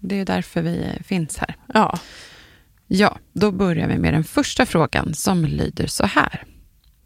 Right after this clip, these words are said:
Speaker 1: Hej. Min fru var otrogen med en gift arbetskollega i två och ett halvt år på tjänsteresor i en annan stad.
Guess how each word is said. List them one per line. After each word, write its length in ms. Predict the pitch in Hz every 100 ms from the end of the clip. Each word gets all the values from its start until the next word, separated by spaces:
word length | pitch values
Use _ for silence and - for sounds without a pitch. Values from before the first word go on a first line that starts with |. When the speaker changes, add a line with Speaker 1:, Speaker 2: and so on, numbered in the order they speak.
| _
Speaker 1:
Hej. 380 | - 170 151 - - _ _ _ _ 202
Min 240 | 240 226
fru 340 | - 151 147
var 220 | 143 151 147
otrogen 680 | 175 156 - 190 170 -
med 160 | - 156
en 80 | 151
gift 340 | 135 - -
arbetskollega 1040 | - 175 143 139 - - 175 220 185 143 120
i 120 | 165
två 220 | 151 - 131
och 220 | 135 -
ett 100 | -
halvt 340 | 135 135 -
år 360 | 202 190 - - - - - - -
på 120 | 160
tjänsteresor 960 | - 175 - 143 147 143 - 143 139 - -
i 200 | 139 131
en 180 | 92 151
annan 260 | 147 127
stad. 440 | 127 - 147 -